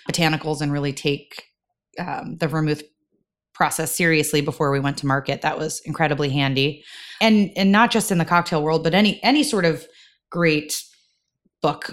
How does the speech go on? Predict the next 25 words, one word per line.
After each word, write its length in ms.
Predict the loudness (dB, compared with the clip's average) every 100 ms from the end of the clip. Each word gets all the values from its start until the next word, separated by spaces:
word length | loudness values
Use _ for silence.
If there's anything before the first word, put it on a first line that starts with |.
| -2
on 240 | 0 0
herbs 300 | -2 -2 -2
and 140 | -2 -2
their 100 | -2
qualities 540 | 0 2 0 -4 -6
and 280 | -6 -8 -8
flowers 480 | -10 -6 -6 -6 -6
and 100 | -8
their 80 | -10
qualities. 500 | -6 -6 -4 -6 -2
So 80 | 2
that, 200 | 2 6
that 200 | 4 4
certainly 300 | 2 2 0
stands 340 | 2 2 4
out. 260 | 4 4 4
And 100 | 2
I 80 |
still 240 | 2 2 2
reference 300 | 2 0 0
that 120 | 2
all 140 | 2 0
the 60 |
time. 420 | 2 0 2 0 -2
It's 180 | -6